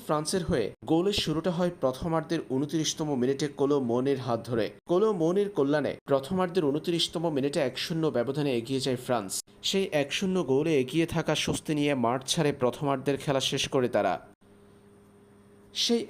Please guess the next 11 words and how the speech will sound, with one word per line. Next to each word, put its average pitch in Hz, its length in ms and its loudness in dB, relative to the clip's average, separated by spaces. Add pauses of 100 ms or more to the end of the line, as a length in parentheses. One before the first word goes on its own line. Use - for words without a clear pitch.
এক - 80 -4 (100)
শূন্য 208 180 0 (160)
গোলের 170 340 2
স্বস্তি 175 340 -4
নিয়ে 175 120 2 (120)
বেলজিয়ামের 151 600 0
বিপক্ষে 139 440 -4 (120)
প্রথমার্ধের 151 640 -2
খেলা 147 280 -2
শেষ 147 120 -2 (120)
করেছিল 135 360 0